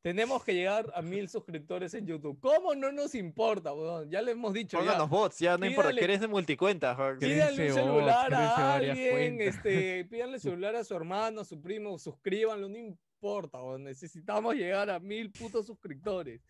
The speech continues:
Speaker 1: No importa cómo. Si llegamos a mil suscriptores antes de que termine febrero, prometemos dedicar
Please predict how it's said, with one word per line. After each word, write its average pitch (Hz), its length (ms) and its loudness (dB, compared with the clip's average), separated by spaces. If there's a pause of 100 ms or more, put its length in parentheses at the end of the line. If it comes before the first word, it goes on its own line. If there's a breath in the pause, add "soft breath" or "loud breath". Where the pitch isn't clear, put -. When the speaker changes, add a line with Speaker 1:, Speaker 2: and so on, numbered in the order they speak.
(380)
Speaker 1:
No 190 80 -10
importa 202 380 -4
cómo. 160 260 -4
Si 165 140 -12
llegamos 269 380 0
a 247 80 -2
mil 247 100 -10
suscriptores 214 520 -4
antes 202 180 -4
de 202 60 -2
que 185 100 -6
termine 160 320 -8
febrero, 160 520 -4 (480)
prometemos 180 580 -4
dedicar 175 520 0